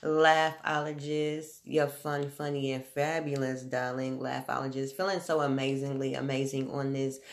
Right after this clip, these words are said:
May third Sunday, sitting here, uh, listening to the birds chirp, starting the podcast at eleven eleven,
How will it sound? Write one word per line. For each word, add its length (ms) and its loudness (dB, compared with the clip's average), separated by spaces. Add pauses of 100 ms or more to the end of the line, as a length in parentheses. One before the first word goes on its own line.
(220)
May 460 2
third 400 2
Sunday, 640 -2
sitting 360 -4
here, 520 0 (580)
uh, 320 4
listening 380 0
to 100 -4
the 80 2
birds 520 2
chirp, 500 2
starting 340 4
the 80 -2
podcast 800 -2
at 80 -4
eleven 360 0
eleven, 580 -2